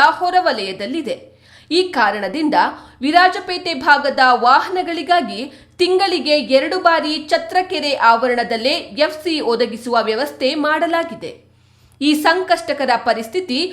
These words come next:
ವಾಹನ ಮಾಲೀಕರನ್ನು ಸಮಸ್ಯೆಗೆ ನೂಕಿದೆ. ಎಫ್ ಸಿಗಾಗಿ ದಿನವಿಡೀ ಕಾಯಬೇಕಾದ ಪರಿಸ್ಥಿತಿ ಇರುವುದರಿಂದ ವಿರಾಜಪೇಟೆ ವಿಭಾಗಕ್ಕೆ ಹೊಸ ಆರ್ ಟಿ ಒ ಕಚೇರಿ ತೆರೆಯಬೇಕೆಂಬುದು ಮಾಲೀಕರು ಮತ್ತು ಚಾಲಕರ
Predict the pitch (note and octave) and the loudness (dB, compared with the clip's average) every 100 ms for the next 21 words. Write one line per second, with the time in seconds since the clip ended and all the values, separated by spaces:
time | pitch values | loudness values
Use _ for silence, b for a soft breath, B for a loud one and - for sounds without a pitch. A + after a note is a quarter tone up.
0 | B B B3 C#4 D#4+ C#4 C4+ B3 C4+ D#4+ | B B 6 6 4 -2 0 2 2 0
1 | - D4+ C#4 B3+ D#4 E4+ E4 D4 G#4+ - | -2 0 0 -2 -4 0 2 2 0 -2
2 | D#4 A3 C4 A4 G4 - G3 D#3 - _ | -4 -4 -4 -6 -8 -12 -10 -12 -12 _
3 | b b b C#4+ E4+ E4 G#4+ G4+ E4 D#4+ | b b b 2 2 2 -4 0 2 2
4 | C4+ E4 C4+ C4 D4 C#4+ C4+ C4+ C4 C4 | 2 -4 -4 0 0 0 -4 -6 0 2
5 | C4+ E4+ C4+ D4+ D4 C4 A3+ A3 A3 A3+ | 2 0 -4 -6 -2 -2 2 2 2 -4
6 | C#4+ - D4 C#4+ A#3 A3 G#3 G3+ B3+ D#4+ | -4 -6 -8 -6 -6 -6 -8 -8 -8 -6
7 | D4 B3+ B B B B3+ E4 F#4 F#4+ G4 | -4 -6 B B B 2 6 6 4 -4
8 | E4+ E4 D#4 D4+ C4 A#3+ C#4+ D4+ C4 C4 | -6 -6 -6 -4 -4 2 2 2 -4 -4
9 | C#4+ D4 A#3+ D#4+ E4 F4 C#4+ - A#3+ B3+ | -6 -4 -4 -4 0 2 4 4 2 2
10 | C4+ B3+ A#3 - A3+ B3 A3+ G#3+ G#3+ G#3 | -2 -2 -2 -4 -6 -6 -8 -8 -8 -6
11 | A#3 D#4 D4+ D#4+ D#4+ D#4 E4 G#4 G#3 C4 | -4 -4 -6 -6 -6 -6 -2 -2 -2 -4
12 | - B B A#3 C#4+ D#4 E4 E4 D4 C#4+ | -6 B B 2 4 4 0 0 0 2
13 | C4 C4 C4+ D#4+ - C4 A#3 A#3 A3+ G#3+ | -2 -2 -4 -6 0 4 4 2 -4 -2